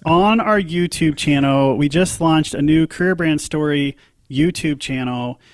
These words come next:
Um, and Jeb, how, how's the best way to people to find that? 'Cause we're not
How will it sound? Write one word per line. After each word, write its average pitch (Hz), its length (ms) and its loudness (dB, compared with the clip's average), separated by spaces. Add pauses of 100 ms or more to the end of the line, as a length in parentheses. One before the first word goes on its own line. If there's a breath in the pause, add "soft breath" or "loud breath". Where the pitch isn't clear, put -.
(260 soft breath)
Um, 135 440 0
and 160 160 0
Jeb, 214 220 2
how, 247 380 4
how's 220 320 0
the 170 80 -2
best - 320 -2
way 180 100 0
to 156 60 -2
people 156 260 -4
to 127 40 -4
find 143 280 -2
that? 127 160 -4
'Cause 135 140 -8
we're 151 140 0
not 160 500 0